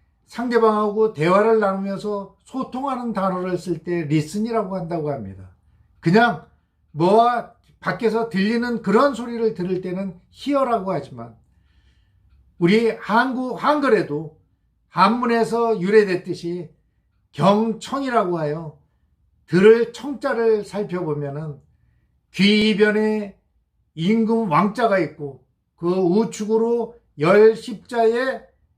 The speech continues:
눈목자가 있고, 그 아래 한일자에 마음 심자가 있는 글자가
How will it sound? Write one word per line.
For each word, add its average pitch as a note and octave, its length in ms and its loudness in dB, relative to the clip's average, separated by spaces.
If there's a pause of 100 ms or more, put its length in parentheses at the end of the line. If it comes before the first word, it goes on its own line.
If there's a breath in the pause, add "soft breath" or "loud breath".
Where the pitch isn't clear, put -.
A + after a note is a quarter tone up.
(140)
눈목자가 A3+ 760 2
있고, G3 500 -8
그 F#3 180 -4
아래 F#3+ 440 -2
한일자에 F#3 1120 -2 (600)
마음 E3+ 440 2
심자가 A#3 840 -6 (220)
있는 G3 400 0
글자가 E3+ 680 0